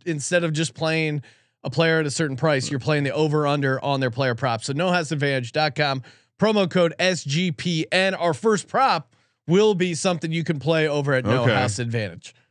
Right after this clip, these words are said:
Speaker 2: You want me to start?
Speaker 1: Sure. What do you
Speaker 2: Chri-,
Speaker 1: got?
Speaker 2: Christian McCaffrey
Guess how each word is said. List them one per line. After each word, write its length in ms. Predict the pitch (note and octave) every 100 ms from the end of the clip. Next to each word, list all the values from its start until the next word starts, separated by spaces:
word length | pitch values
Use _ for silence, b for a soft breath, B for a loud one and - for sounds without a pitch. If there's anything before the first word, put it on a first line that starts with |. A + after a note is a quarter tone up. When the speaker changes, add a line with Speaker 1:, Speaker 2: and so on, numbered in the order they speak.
| _
Speaker 2:
You 100 | A#2
want 140 | B2
me 60 | A#2+
to 80 | A2
start? 420 | - G#2+ A#2+ C#3+ -
Speaker 1:
Sure. 260 | - D#3 G#2+
What 120 | D#3+
do 60 |
you 60 | D3+
Speaker 2:
Chri-, 40 |
Speaker 1:
got? 180 | D#3 B2
Speaker 2:
Christian 400 | - D3+ C#3 D3
McCaffrey 760 | C#3+ C#3 A#2 G2+ F2+ F#2 F2